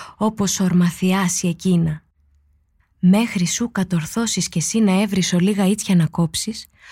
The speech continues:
ο Χριστοδουλής είχε καταρτήσει ήδη ολόκληρον αγκαλίδα και επέστρεφε τρέχον προς τον ανεμόμυλον, εκεί όπου ίστατο περιμένουσα μετά του αδελφού της η Πολύμνια. Εν τούτης, επρόφθασες κι εσύ και της έφερες μικράν,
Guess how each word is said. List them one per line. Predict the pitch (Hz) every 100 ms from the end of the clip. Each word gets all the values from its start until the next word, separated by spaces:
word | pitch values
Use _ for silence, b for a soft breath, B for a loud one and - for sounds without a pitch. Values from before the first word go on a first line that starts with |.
| B
ο | -
Χριστοδουλής | 185 175 - 175 175 208 214
είχε | 233 254
καταρτήσει | 202 190 170 226 240 220
ήδη | 220 233
ολόκληρον | 214 190 208 220 233 220 208
αγκαλίδα | 202 190 196 214 170 160
και | - 170
επέστρεφε | 160 226 226 190 175 175
τρέχον | - 190 202 - 262
προς | 247 214
τον | 214 202
ανεμόμυλον, | 202 208 220 185 160 156 151 B B B B
εκεί | 175 220
όπου | 226 208 180
ίστατο | 180 202 - 175 170
περιμένουσα | - 160 160 196 208 185 180
μετά | 170 165
του | 165 170
αδελφού | 160 156 214
της | 226 220
η | 185
Πολύμνια. | 185 190 190 170 156 160 - _ _ _ _ _ _ _ _
Εν | - 196 190
τούτης, | 190 185 190 202 - _ _ _ _
επρόφθασες | - 196 226 277 - 208 190 175
κι | 175
εσύ | - 160 160
και | 185
της | 185 175
έφερες | 233 233 233 185
μικράν, | 180 175 180 180 202